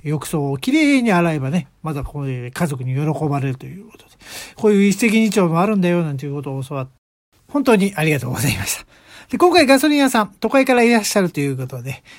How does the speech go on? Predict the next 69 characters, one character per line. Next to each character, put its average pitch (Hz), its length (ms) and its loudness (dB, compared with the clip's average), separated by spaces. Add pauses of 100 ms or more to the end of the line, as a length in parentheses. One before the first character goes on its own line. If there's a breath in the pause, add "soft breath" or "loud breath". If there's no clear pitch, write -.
(160 loud breath)
テ 359 140 2
ネ 320 120 6
レ 185 120 4
で 139 120 -2
ね、 151 300 0
い 156 40 -6
ら 160 60 -2
っ 147 40 -2
し 135 100 -6
ゃ 147 40 -2
っ - 40 -6
た 139 120 -6
そ 143 120 -6
う - 20 -6
で 131 80 -6
ご 131 80 -6
ざ 131 100 -6
い 127 60 -8
ま 131 80 -8
す。 - 160 -12 (460 loud breath)
で、 202 80 2
駐 294 180 6
輪 320 160 4
場 302 100 6
ど 320 120 4
こ 349 60 4
止 320 140 2
め 311 160 2
た 330 200 2
の 330 80 0
か 311 100 4
な 302 220 4
と 277 80 0
思 269 100 2
っ 277 60 -4
た 269 120 2
ん 262 60 0
で 254 80 0
す - 80 -6
け 254 100 0
ど、 240 240 4
私 214 300 0
と 233 80 0
違 220 240 -2
っ 214 60 -2
て 220 100 -2
で 196 100 2
す 165 120 -4
ね、 147 180 -4
ど 175 160 -2
う 170 40 0
も 160 100 0
い 170 100 2
い 185 60 4
場 160 120 0
所 160 140 -2
を 156 60 0
見 156 100 0
つ 135 80 -6
け 175 100 0
た 170 80 2
よ 175 200 6
う - 20 -2
で 151 80 2
ご 170 60 6
ざ 160 120 2
い 156 60 2
ま 151 140 0
す。 - 100 -10